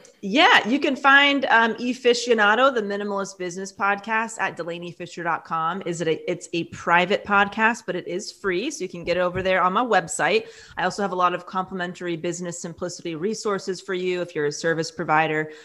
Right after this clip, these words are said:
contractor, business owner, all that good stuff.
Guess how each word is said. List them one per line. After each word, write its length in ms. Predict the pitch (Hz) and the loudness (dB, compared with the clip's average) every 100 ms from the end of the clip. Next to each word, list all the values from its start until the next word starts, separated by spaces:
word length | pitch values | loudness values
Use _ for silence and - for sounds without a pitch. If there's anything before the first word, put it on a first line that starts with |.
| - | -2
contractor, 640 | 208 180 170 170 160 160 | 4 4 6 4 4 0
business 400 | 156 160 156 160 | 2 0 0 -4
owner, 480 | 156 156 156 156 151 - | -2 -2 -2 -4 -4 2
all 160 | 160 | 2
that 240 | 160 151 - | 4 2 2
good 180 | 156 151 | -8 -8
stuff. 440 | - 143 156 | -4 0 0